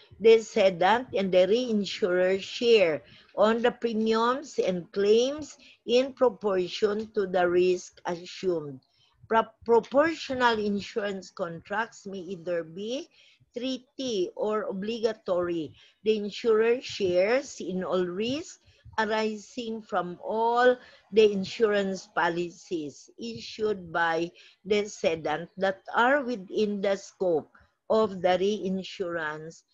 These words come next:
contracts. Two, facultative, specific. The reinsurer shares only on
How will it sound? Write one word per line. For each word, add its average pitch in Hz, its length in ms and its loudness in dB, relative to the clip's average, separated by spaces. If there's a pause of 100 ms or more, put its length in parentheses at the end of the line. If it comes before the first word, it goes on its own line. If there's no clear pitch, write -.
(220)
contracts. 156 920 -6 (400)
Two, 247 460 2 (500)
facultative, 220 1160 0 (380)
specific. 214 1040 -6 (460)
The 220 240 4
reinsurer 208 960 0
shares 233 640 0
only 190 520 -2
on 190 420 0